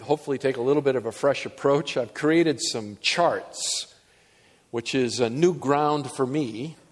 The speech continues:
You should have seen me sitting at my computer, uh, trying to draw charts. I'm a guy whose, uh, whose V C R still blinks twelve o'clock.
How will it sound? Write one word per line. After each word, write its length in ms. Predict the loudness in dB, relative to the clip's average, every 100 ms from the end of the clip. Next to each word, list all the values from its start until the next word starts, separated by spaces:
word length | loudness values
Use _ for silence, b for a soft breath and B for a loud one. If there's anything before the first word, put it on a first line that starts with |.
| _ _
You 120 | -14
should 200 | -4 0
have 60 | 0
seen 300 | 0 0 -2
me 120 | -4
sitting 280 | -2 -2 -2
at 100 | -4
my 120 | -6
computer, 760 | -8 -10 -8 2 2 4 2 0 B B B B B B
uh, 160 | -8
trying 380 | -4 0 0 0
to 80 | -4
draw 480 | -4 2 4 4 0
charts. 1040 | -2 2 2 2 -6 -8 -4 -2 -2 -4 -10 -18 -8
I'm 220 | -4 -4
a 60 | -4
guy 480 | 0 2 4 2 -2
whose, 560 | -6 -6 -6 -6 -8
uh, 420 | -6 -6 -6 -8 -12 -10
whose 340 | -8 -8 -10
V 300 | -12 -4 -2
C 180 | 0 2
R 300 | 4 4 2
still 340 | -2 0 2
blinks 640 | 0 -4 -6 -6 -8 -10 -6 -6 -10
twelve 300 | 0 2 2
o'clock. 680 | -2 0 0 2 -4 -10 -16